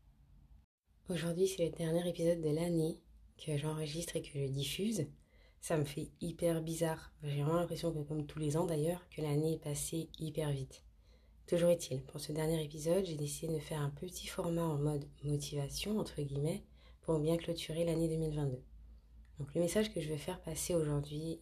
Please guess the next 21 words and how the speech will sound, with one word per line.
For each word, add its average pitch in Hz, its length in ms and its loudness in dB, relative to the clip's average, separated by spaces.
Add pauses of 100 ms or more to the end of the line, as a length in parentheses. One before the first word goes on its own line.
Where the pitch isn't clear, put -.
est 131 160 -6
très 190 220 -4
simple, 147 500 -2 (680)
c'est 156 460 2 (720)
faites-vous 170 440 0
un 147 160 2
cadeau 160 520 0 (120)
et 143 200 4
lancez-vous. 147 480 0 (1000)
Deux 160 80 2
mille 151 80 2
trois 175 160 4
va 151 60 6
bientôt 156 200 2
débuter, 165 680 6
c'est - 200 -4
peut-être 147 220 -4
l'occasion 156 460 0
pour 160 180 0
vous 156 240 0 (180)
d'oser 160 540 2